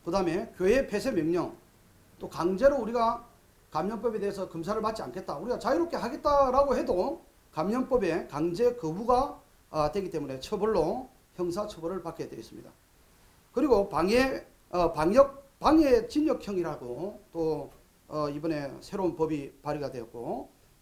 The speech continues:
방역을 또 비판하게 되면 또 비판을 했다고 해서, 어, 진역형에, 어, 처하는 또 법이 발의가 됐습니다. 그리고 사십구 조 삼 항에는 경찰 대동권이라고 해서, 어, 시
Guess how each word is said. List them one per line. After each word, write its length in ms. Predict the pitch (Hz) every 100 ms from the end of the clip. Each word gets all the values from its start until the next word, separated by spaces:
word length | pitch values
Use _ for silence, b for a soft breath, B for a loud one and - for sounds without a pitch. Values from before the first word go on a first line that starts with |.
| -
방역을 600 | 131 170 240 269 285 277
또 120 | 226
비판하게 440 | - 165 277 320 240
되면 400 | 175 190 127 - _ _ _ _
또 280 | 170 175 180
비판을 480 | 156 - 254 285 247
했다고 300 | 240 226 190
해서, 400 | 208 226 330 - _ _ _
어, 160 | - 117
진역형에, 680 | - 285 269 - 170 127 - - _ _ -
어, 140 | 135
처하는 500 | - 160 165 156 110 - _ _ _ -
또 640 | 156 151 147 143 139 - -
법이 260 | 160 175
발의가 260 | 170 185 147
됐습니다. 380 | 127 - 117 101 - _ _ _ _ -
그리고 400 | 254 240 220 233
사십구 400 | 208 208 262 254
조 120 | 254
삼 220 | 196 208
항에는 440 | 220 202 160 240 - _ _ _ _
경찰 560 | - 185 214 240 254 262
대동권이라고 640 | 175 196 220 226 180 151
해서, 360 | 143 131 170 240 - _ _ _ -
어, 220 | 143 139
시 680 | 135 - 240 233 196 135 -